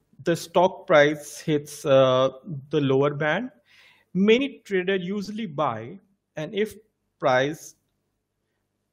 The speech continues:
tend to stick on the middle average band, it's a sign to exit the market from the short side or from the long side. The use of,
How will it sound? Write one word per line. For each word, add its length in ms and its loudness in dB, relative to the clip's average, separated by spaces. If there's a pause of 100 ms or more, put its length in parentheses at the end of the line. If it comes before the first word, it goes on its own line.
(100)
tend 360 2
to 100 -4
stick 340 -12 (120)
on 260 4
the 80 2
middle 380 -4
average 680 -6 (180)
band, 340 -6 (380)
it's 260 -6
a 60 -6
sign 480 -2 (160)
to 160 -6
exit 520 -8 (220)
the 100 2
market 640 0 (340)
from 240 -2
the 80 -4
short 380 -6
side 320 -2 (260)
or 180 0
from 320 -6
the 100 -6
long 280 -2
side. 280 -16 (3250)
The 80 0
use 720 0
of, 360 0